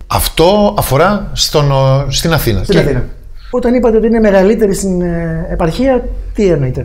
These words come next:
Speaker 1: Στη Θεσσαλονίκη που έχω μέγεθος, δηλαδή σε, το ραδιόφωνο της Θεσσαλονίκης, ε, που είναι ένα νέο ραδιόφωνο, στον ένα χρόνο, κι αν τον έχει, έχει φτάσει τα νούμερα της Αθήνας, αντίστοιχα.
Speaker 2: Μμμ.
Speaker 1: Έχει μια δυναμική πάρα πολύ μεγάλη. Είναι φρέσκο, είναι καινούριο, είναι,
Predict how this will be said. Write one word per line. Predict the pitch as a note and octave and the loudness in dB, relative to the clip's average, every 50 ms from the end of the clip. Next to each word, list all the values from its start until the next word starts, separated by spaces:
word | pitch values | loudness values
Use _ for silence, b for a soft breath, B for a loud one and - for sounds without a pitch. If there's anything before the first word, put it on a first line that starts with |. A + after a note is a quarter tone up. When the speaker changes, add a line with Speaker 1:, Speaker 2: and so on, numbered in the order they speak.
| - - | -4 -2
Speaker 1:
Στη | - - E3+ | 0 0 2
Θεσσαλονίκη | D3+ C#3+ - E3 E3 G#3+ A3+ G#3 | 2 4 4 4 4 4 2 2
που | D#3+ - F#3+ | 2 2 2
έχω | F#3+ F3+ - D#3+ D3 C#3 C3 B2+ B2 A#2+ A#2 | 2 2 4 4 4 6 6 6 4 4 4
μέγεθος, | B2 C#3+ D3+ E3+ F3 G#3 G#3 A#3 A3+ - | 4 4 4 4 2 2 0 0 0 0
δηλαδή | - F3+ F3+ F3 G3+ | 2 2 2 2 2
σε, | - - F#3+ F3+ C3+ C3 | 2 2 0 0 0 0
το | - D#3 C#3+ | 0 2 2
ραδιόφωνο | C#3 C#3 D3 G3 F#3+ F#3+ E3 | 2 2 2 2 0 0 -2
της | C3 | -2
Θεσσαλονίκης, | B2+ C#3+ - D#3 D3 D3+ E3 E3+ F3 E3+ E3+ - C3+ B2 - - - - | -2 0 2 2 2 2 2 2 0 0 0 0 0 2 2 2 2 2
ε, | B2+ A#2 A#2 B2 | 2 2 2 0
που | - - - D#3+ | -2 -2 -2 0
είναι | D3+ | 2
ένα | D3 D3 D3+ | 2 2 2
νέο | F3 F3 D#3 | 2 2 4
ραδιόφωνο, | C#3 C3 B2 B2 C#3+ C3+ C3 B2 | 4 4 4 2 2 2 2 0
στον | - - - B2+ C3+ | 0 0 0 2 2
ένα | D3+ C#3+ C3+ A2 | 2 2 2 0
χρόνο, | - - B2+ C#3 C#3 C3 B2 A#2 G#2 G2 - | 0 0 2 2 4 4 2 2 0 -2 0
κι | - C#3+ | 0 0
αν | C3 A2 | 2 2
τον | - G2+ G2 | 2 0 2
έχει, | G#2 G#2+ G#2+ - - G3+ G#3 G#3 B B B B B B B B B - - - - | 0 0 0 0 -2 -2 -2 -2 B B B B B B B B B -16 -20 -20 -10
έχει | - - A3+ - C#3+ | -8 -6 -4 -4 -6
φτάσει | - - G#3+ A3+ - - G3+ | -4 -4 -4 -2 -2 -2 0
τα | G#3 D#3+ | 0 0
νούμερα | F#3+ A3 A3+ A3+ | 0 -2 -2 -2
της | - - | -2 -2
Αθήνας, | A#3 - - D#3 G#2 F2 D2+ - - - - - | -2 -2 -2 -2 -2 -2 -2 -4 -4 -6 -8 -8
αντίστοιχα. | - F#2+ F#2+ - - - - - - - - - - - - - - - - - - - | -4 -4 -2 -2 -2 -2 -4 -4 -4 -4 -4 -6 -8 -12 -14 -12 -10 -12 -10 -10 -8 -8
Speaker 2:
Μμμ. | D3+ - - - - - - - - - | -6 -4 -4 -4 -6 -6 -8 -8 -8 -4
Speaker 1:
Έχει | - F3 - B2+ A2 | -4 -2 0 0 0
μια | A#2+ D#3 F3+ G3+ G3+ G3+ F#3+ | 2 2 0 0 0 0 -2
δυναμική | F#3 G3 G#3 G#3 G#3 G3+ - E3 - | 0 0 0 0 0 0 -2 -2 -2
πάρα | - C#3+ C#3 C3+ | 0 0 0 0
πολύ | C3+ D#3+ F3 | 0 0 0
μεγάλη. | F#3+ G3 F#3 C3+ G2 - - - - - - - | 2 0 2 2 2 2 2 2 2 2 0 0
Είναι | - A#2 - - | 0 -2 -2 -2
φρέσκο, | - - D#3+ F#3 F#3 - F3+ | -2 0 0 0 0 0 -2
είναι | D3+ B2+ | -2 0
καινούριο, | C3+ - D#3+ G3 - F#3+ F#3 E3+ F3 D#3+ | -2 -2 0 0 2 2 2 2 2 2
είναι, | D3+ D3+ C#3+ C3+ B2+ | 2 2 2 2 0